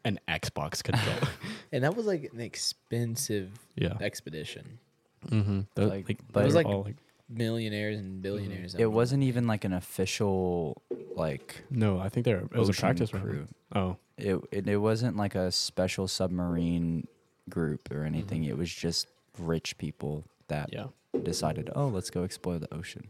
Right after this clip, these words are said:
Speaker 2: The Titanic. They wanted to go see the Titanic.
Speaker 1: Yeah.
Speaker 3: Yeah.
Speaker 1: Well, there's a reason they're not
Speaker 2: Sorry
Speaker 1: here
Speaker 2: for
Speaker 1: anymore.
Speaker 2: them too.
Speaker 1: But yeah, we're,
Speaker 2: We're not,
Speaker 1: we're
Speaker 2: we're
Speaker 1: sorry,
Speaker 2: not trying
Speaker 1: we're
Speaker 2: to
Speaker 1: sorry
Speaker 2: dog
Speaker 1: for
Speaker 2: on
Speaker 1: their
Speaker 2: them.
Speaker 1: loss.
Speaker 2: We're sorry for
Speaker 1: But
Speaker 2: them.
Speaker 1: also, they had no pain.
Speaker 2: Yeah.
Speaker 3: All right.
Speaker 1: Definitely, they probably didn't even realize they were going to.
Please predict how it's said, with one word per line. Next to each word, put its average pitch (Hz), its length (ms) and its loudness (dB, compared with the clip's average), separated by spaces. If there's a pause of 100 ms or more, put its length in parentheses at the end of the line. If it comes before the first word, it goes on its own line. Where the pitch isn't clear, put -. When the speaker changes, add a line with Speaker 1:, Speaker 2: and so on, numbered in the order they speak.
(380)
Speaker 2:
The 120 80 -2
Titanic. 117 500 -4
They 113 120 -4
wanted 113 160 -6
to 110 60 -10
go 110 80 -4
see 113 140 -6
the 107 100 -10
Titanic. 101 460 -14 (420)
Speaker 1:
Yeah. - 180 0
Speaker 3:
Yeah. 87 160 0 (1300)
Speaker 1:
Well, 127 240 6 (960)
there's 123 220 -4
a 139 140 -6
reason 104 220 0
they're 104 100 2
not 110 140 0
Speaker 2:
Sorry 139 200 6
Speaker 1:
here 131 80 4
Speaker 2:
for 123 40 -2
Speaker 1:
anymore. 110 160 0
Speaker 2:
them 110 140 -2
too. 107 340 -6 (160)
Speaker 1:
But 160 100 -4
yeah, 139 220 6
we're, 117 180 6
Speaker 2:
We're 131 80 6
not, 139 140 6
Speaker 1:
we're 123 80 4
Speaker 2:
we're - 60 4
Speaker 1:
sorry, 143 120 6
Speaker 2:
not 120 60 4
trying 127 140 4
Speaker 1:
we're 127 60 4
Speaker 2:
to 135 60 4
Speaker 1:
sorry 123 60 8
Speaker 2:
dog 123 160 6
Speaker 1:
for 113 60 2
Speaker 2:
on 110 100 4
Speaker 1:
their 101 40 4
Speaker 2:
them. 95 100 4
Speaker 1:
loss. 110 80 -2
Speaker 2:
We're 117 100 2
sorry 123 300 4
for - 60 -10
Speaker 1:
But 107 60 -2
Speaker 2:
them. 123 100 8
Speaker 1:
also, 135 260 6
they 110 180 8
had 98 240 4
no 87 160 4
pain. 85 420 0 (240)
Speaker 2:
Yeah. 104 200 -8 (680)
Speaker 3:
All 110 80 6
right. 107 60 8
Speaker 1:
Definitely, 98 440 -2 (140)
they 110 100 8
probably 139 260 6
didn't 131 160 4
even 92 160 2
realize 87 380 2
they 87 100 2
were 85 100 2
going 85 280 0
to. 90 280 -2